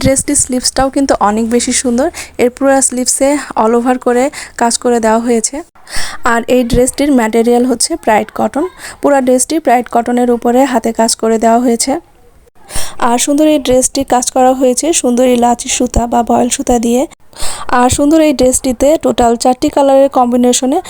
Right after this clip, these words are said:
পুরো ড্রেসটা ডিজাইন করা হয়েছে। এছাড়া এই ড্রেসটির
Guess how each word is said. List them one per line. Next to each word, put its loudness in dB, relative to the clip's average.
পুরো 2
ড্রেসটা 0
ডিজাইন 0
করা 2
হয়েছে। 0
এছাড়া 0
এই 2
ড্রেসটির 2